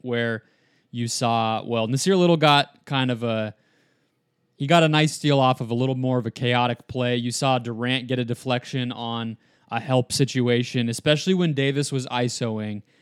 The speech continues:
You could see the plan, which was to send help from the corner, have the guy guarding the wing spacer into the paint to cut off the passing lane back to that corner, and then basically just to clog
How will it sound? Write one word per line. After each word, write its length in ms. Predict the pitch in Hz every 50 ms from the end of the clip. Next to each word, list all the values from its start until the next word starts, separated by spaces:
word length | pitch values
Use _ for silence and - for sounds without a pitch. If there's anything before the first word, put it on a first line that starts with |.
| _ _ _ _ _ _ _ _ _ _ _
You 140 | - 139 135
could 200 | 131 - 139 107
see 360 | - - - - 160 160 156
the 120 | 147 131 120
plan, 580 | - - - - 135 127 113 104 98 98 101
which 220 | 104 113 113 - -
was 180 | 113 113 110 - -
to 120 | - 120
send 260 | - - 139 131 131
help 200 | 131 131 135 127
from 140 | - 139 131
the 100 | 131 131
corner, 560 | 139 151 156 160 165 165 160 160 160 156 143 _ _ _ _
have 240 | - 135 131 131 117
the 80 | 131 123
guy 220 | 131 131 127 123
guarding 580 | 113 131 127 127 123 123 123 120 123 123 120 110
the 120 | 117 110
wing 260 | 110 127 143 151 156
spacer 760 | 143 - - 156 147 147 139 - 147 139 135 135 135 135 131 _ _ _ _ _ _ _ _ _ _ _ _ _ _ _ _ _ _ _ _ -
into 180 | 139 135 123
the 100 | 113 113
paint 420 | - - - 147 156 156 156 151 - _ _
to 160 | - - 123 113
cut 240 | - - 123 120 120
off 240 | 120 120 117 -
the 80 | - 104
passing 400 | - 127 127 127 123 - 127 123
lane 220 | 120 117 117 110 107
back 320 | - 120 123 113 - _
to 160 | - 175 170
that 240 | 170 170 160 139 -
corner, 480 | - 165 156 156 151 151 151 147 139 - _ _ _ _ _ _ _
and 200 | - 127 131 131
then 300 | 131 123 127 131 120 107
basically 500 | 123 143 170 180 165 - 170 139 151 151
just 260 | 139 131 143 135 - -
to 80 | 131
clog 580 | - - - 139 131 131 131 131 131 127 120